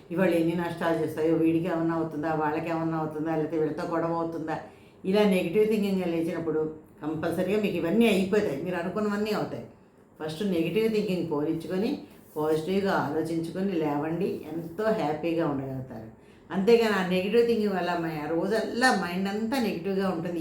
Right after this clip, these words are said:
ఏ పని చేయరు, ఏ ఆలోచన సవ్యంగా రాదు, తిన్న తిండి వంట పట్టదు, ఎవరితో మాట్లాడినా గొడవగా చికాగ్గా మాట్లాడతాము, ఎవరితోటి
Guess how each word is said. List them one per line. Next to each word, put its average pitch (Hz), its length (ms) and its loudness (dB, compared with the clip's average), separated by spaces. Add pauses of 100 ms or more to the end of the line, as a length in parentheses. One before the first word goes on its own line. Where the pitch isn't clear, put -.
ఏ 180 160 -2
పని 170 280 -2
చేయరు, 160 460 -2 (280)
ఏ 175 140 2
ఆలోచన 202 720 2
సవ్యంగా 170 440 -2
రాదు, 156 240 0
తిన్న 170 260 -4
తిండి 170 340 -2
వంట 190 280 0
పట్టదు, 165 520 -2 (360)
ఎవరితో 202 380 2
మాట్లాడినా 196 500 0
గొడవగా 180 640 0
చికాగ్గా 175 460 -2
మాట్లాడతాము, 160 720 -2 (420)
ఎవరితోటి 202 520 2